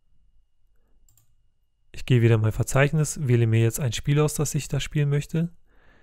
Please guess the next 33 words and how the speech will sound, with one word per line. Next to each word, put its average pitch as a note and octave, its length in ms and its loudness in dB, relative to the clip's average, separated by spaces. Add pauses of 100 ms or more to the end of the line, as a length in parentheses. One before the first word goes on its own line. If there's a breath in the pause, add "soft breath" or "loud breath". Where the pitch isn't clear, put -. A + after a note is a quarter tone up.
(340 soft breath)
In A#2+ 140 -2
meinem G#2+ 220 2
Fall A2 300 -4
F-Zero. C#3+ 640 0 (1700)
Bestätige A2+ 440 -2
mit A2 160 -2
Öffnen. E3 400 -2 (760 soft breath)
Jetzt - 180 -4
werde A#2 100 6
ich A2 80 -2
wieder A#2 160 6
gefragt, B2 380 2
möchte B2 240 0
ich A2 100 0
das A#2+ 160 0
Spiel A2+ 540 0
dort A#2 340 -2 (340)
auf - 120 -12
den A#2+ 100 -6
Fire A#2+ 140 2
T - 80 -4
V A#2 160 -2
Stick A2+ 200 -6
schieben? F3+ 400 -2 (200)
Ich C3 140 -14
sage G#2+ 200 -6
ja. B2 300 -2 (2250 soft breath)
Und B2 300 2
das A2+ 160 2
war's, A#2+ 260 2
wir A2 120 2
haben A2 240 2
jetzt - 340 -2